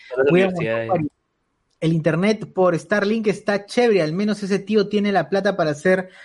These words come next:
Speaker 2: lo que dice, que dar una buena cobertura alta de satélites. Jota, oye, pero el voto blanco es el peor, vas a parecer como que votaste por la señora K. No, ahora, ahora ya na-, <laughs> ahora,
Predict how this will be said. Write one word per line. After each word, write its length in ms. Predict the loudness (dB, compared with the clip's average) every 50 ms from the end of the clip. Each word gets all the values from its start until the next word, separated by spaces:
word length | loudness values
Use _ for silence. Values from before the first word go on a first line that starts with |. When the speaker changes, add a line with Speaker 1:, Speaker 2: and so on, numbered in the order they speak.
| -20 _ _
Speaker 2:
lo 160 | 0 0 0
que 120 | 2 2 2
dice, 380 | 2 2 0 0 -2 -4 -4
que 80 | 0 0
dar 120 | 2 2 2
una 140 | 2 0 0
buena 220 | 0 0 0 0
cobertura 1120 | 0 2 0 0 0 0 -2 0 2 4 4 4 2 2 0 -2 -2 -4 -6 -6 -8 -10 -10
alta 360 | -4 -2 -2 -2 0 -2 -2
de 80 | -2 -4
satélites. 800 | -6 -12 -14 -12 _ -10 -8 -6 -6 -8 -10 -12 -20 -20 -20 _ _ _ _ -20 -20 _ _
Jota, 380 | _ -2 -2 0 0 -2 -4 -2 0
oye, 140 | -2 0
pero 160 | 0 0 -2 0
el 60 | 0
voto 200 | 0 2 2 4
blanco 600 | 4 4 4 2 0 -2 -2 -2 -2 -2 -6 _ _
es 200 | -4 -4 -2 0 0
el 120 | -2 0 0
peor, 340 | 0 2 4 4 4 2
vas 160 | 2 -2 -2 -4
a 80 | -4 -2
parecer 360 | -4 -4 -2 -2 -2 -4 -2
como 180 | -2 -4 -4 -4
que 60 | -4
votaste 380 | -4 -4 -2 -2 -2 -2 -2 -4
por 100 | -4 -4
la 60 | -6
señora 340 | -6 -6 -4 -2 -2 -2 0
K. 380 | 0 0 0 0 0 -4 -8 _ _ _ _ _ _ _ _ _ _ _ _ _ _ _ _ _ _ _ _ _ _ _ _
No, 220 | 0 4 4 6
ahora, 180 | 6 6 4 2 4
ahora 220 | 2 2 2 2 2
ya 160 | 2 0 0 2
na-, 200 | 2 2 2 2
<laughs> 320 | 0 0 0 0 0 0 2
ahora, 320 | 2 2 2 2 0 -2